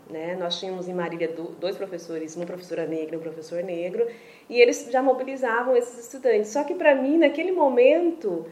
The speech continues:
é tão interessante isso, isso não fez muito sentido, isso não me seduziu, né? Eu, eu sabia que eu era, que eu era negra, mas eu convivia com bastante estudantes negros ali na, na, na,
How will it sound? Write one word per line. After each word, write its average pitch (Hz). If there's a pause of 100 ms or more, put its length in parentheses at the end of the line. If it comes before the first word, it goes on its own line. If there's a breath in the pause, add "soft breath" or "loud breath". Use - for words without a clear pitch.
(300 loud breath)
é 233
tão 285
interessante 269
isso, 262 (200)
isso 277
não 294
fez 294
muito 269 (520 soft breath)
sentido, 262
isso 247
não 247
me 285
seduziu, 262 (180)
né? 165 (440 loud breath)
Eu, 185
eu 185
sabia 180
que 180
eu 185
era, 170
que 165
eu 165
era 156
negra, 339
mas 247
eu 262
convivia 254
com 247
bastante 214
estudantes 196
negros 196
ali 180
na, 175
na, 160
na, 151